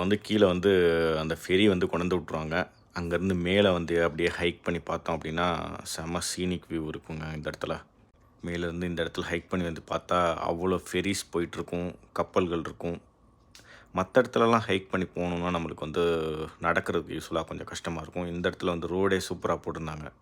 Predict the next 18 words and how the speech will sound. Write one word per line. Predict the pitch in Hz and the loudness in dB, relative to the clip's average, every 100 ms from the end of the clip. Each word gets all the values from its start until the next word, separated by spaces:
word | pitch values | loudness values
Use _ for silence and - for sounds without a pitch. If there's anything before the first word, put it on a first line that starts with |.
| _ | _
இது | 78 82 | -6 -6
வந்து | 78 82 82 80 78 78 80 85 - _ - - - - _ | -2 -2 0 -2 -4 -8 -12 -16 -20 _ -20 -20 -20 -20 _
யாருனாலும் | 90 90 95 95 95 | 4 4 6 4 2
ஹைக் | 82 80 | 0 -2
பண்ணலாம், | 85 82 80 | -2 -2 0
குழந்தைங்கள | 85 87 85 80 | -2 -2 -2 -4
கூட | 82 | -4
கூட்டிட்டு | 82 - 82 80 | -6 -6 -6 -4
வரலாம். | 80 80 - | -6 -8 -10
So, | - - 80 | -12 -10 -8
அந்த | 80 82 | -4 -2
மாதிரி | 85 82 | 0 -2
ஹைக்கிங் | 82 73 80 | -6 -6 -8
இருந்தது. | 78 76 76 82 101 - - - - - | -8 -8 -6 -6 -8 -16 -20 -18 -18 -4
அதே | - 101 | 2 4
மாதிரி | 120 107 | 4 6
நடக்க | 92 107 123 | 4 4 2
முடியாதவங்க | 107 98 90 87 90 | 4 6 6 4 2